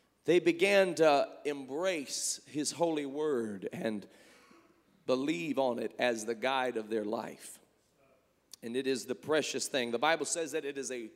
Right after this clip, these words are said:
lamp to our feet, that it is a light to our path. The Bible says that if you will hide its words in your heart, that you might not sin against the Lord.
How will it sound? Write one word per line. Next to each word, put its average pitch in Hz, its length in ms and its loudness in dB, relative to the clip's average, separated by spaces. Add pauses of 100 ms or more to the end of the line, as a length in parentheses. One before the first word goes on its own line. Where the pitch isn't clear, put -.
lamp 143 480 -6 (680)
to 143 180 -4
our 107 140 -2
feet, - 680 -4 (840)
that 120 140 -2
it 123 140 -2
is 120 120 -2
a 120 80 0
light 139 720 2 (220)
to 139 180 -4
our 107 160 -4
path. 104 480 -10 (800)
The 113 80 -8
Bible 170 280 4
says 175 300 2
that 175 100 -2
if 165 140 -4
you 170 100 -6
will 147 140 -2
hide 190 560 -2
its 147 240 -4
words 165 560 -6
in 165 140 -8
your 131 180 -6
heart, 185 420 -4 (380)
that 139 180 -8
you 170 180 -10
might 180 340 -4
not 175 240 -6
sin 220 320 -4
against 165 400 -8
the 165 80 -4
Lord. 175 360 -8